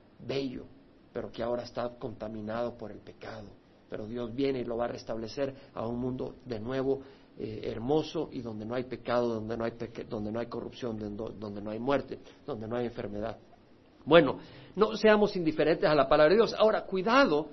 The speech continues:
con tener un interés equivocado en la palabra de Dios. Porque podemos venir a Jesús porque necesito dinero.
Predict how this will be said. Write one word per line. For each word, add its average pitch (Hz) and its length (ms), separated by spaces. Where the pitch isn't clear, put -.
con 208 160
tener 180 240
un 196 100
interés 170 500
equivocado 180 640
en 170 60
la 123 140
palabra 101 360
de 92 100
Dios. 85 340
Porque 180 220
podemos 208 360
venir 185 260
a 180 80
Jesús 151 540
porque 123 260
necesito 110 460
dinero. 156 400